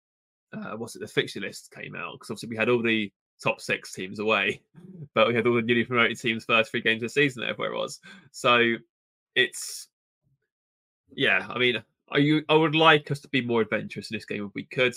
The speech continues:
but I do think we'll maybe have half an eye on how Burnley knock the ball around. And frankly, I don't think they have the players to do it at this level, at least not yet anyway.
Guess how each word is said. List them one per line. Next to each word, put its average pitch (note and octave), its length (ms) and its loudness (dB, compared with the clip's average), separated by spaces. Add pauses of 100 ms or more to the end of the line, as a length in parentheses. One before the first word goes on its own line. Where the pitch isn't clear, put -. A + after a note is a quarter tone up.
(120)
but - 80 2
I D#3 180 2
do A#2 180 0
think G2+ 320 -8
we'll A2 140 -10
maybe G#2 380 -6
have G2+ 280 -8 (480)
half G#2+ 300 -8
an G2 100 -12
eye G2 220 -2
on G2 440 -6 (580)
how G#2 200 -4
Burnley G2+ 400 0
knock G2+ 160 -6
the - 80 -20
ball G#2+ 200 -4
around. G2 380 -12
And G2+ 240 -10
frankly, G#2+ 460 0
I G#2 80 0
don't A2+ 280 -4
think - 140 -12
they G#2 80 -10
have G2 120 -14
the D3+ 80 -20
players G2+ 540 -8
to A2 100 -10
do G2+ 200 -4
it D#2+ 180 -6 (580)
at G#2+ 80 -6
this F#2+ 180 -8
level, F2+ 300 -4
at G#2 60 2
least G#2+ 280 0
not G2 160 -10
yet F#2+ 240 -4
anyway. G2 460 -8